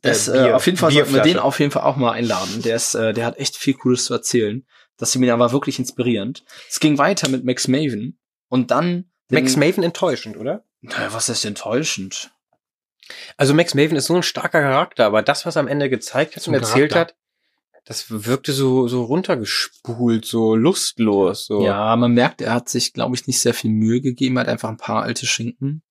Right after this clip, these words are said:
Speaker 1: gezeigt und erklärt für uns Jungspunde.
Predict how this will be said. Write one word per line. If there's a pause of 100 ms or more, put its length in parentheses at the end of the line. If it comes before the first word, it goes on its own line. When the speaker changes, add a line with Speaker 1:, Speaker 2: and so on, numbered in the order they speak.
(960)
Speaker 1:
gezeigt
und
erklärt
für
uns
Jungspunde.